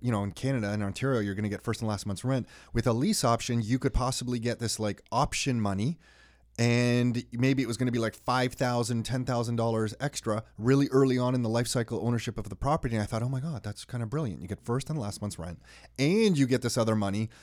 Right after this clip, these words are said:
So there's this quick return on your investment, and you can use that money to go do other things with." And that's kinda was, like, the big appeal to me. But, uh, anyway, we've learned a lot since those days.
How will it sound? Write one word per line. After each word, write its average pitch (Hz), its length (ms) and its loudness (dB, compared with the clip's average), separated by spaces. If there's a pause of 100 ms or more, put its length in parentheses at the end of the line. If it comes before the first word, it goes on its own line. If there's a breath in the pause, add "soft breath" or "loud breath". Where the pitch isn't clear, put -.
(120)
So 123 380 4
there's 117 200 0
this 117 140 0
quick - 280 -2
return 135 420 0
on 120 140 -2
your 110 160 0
investment, 131 500 -2
and 123 120 0
you 113 40 -2
can 113 120 0
use 165 180 0
that 113 120 0
money 113 200 -2
to 113 80 -8
go 113 120 2
do 113 200 0
other 104 120 -2
things 110 300 -4
with." - 240 -14 (460 loud breath)
And 113 200 2
that's 147 240 4
kinda 139 280 -2
was, 117 160 -2
like, 107 320 -2 (340 soft breath)
the 107 140 2
big 117 240 0
appeal 107 300 -2
to 110 120 -4
me. 104 280 -2 (340 soft breath)
But, 101 240 -4
uh, 98 440 0
anyway, 113 220 0
we've 95 200 -4
learned 107 220 0
a 104 40 -4
lot 95 220 -4
since 92 200 -10
those 85 180 -10
days. - 360 -14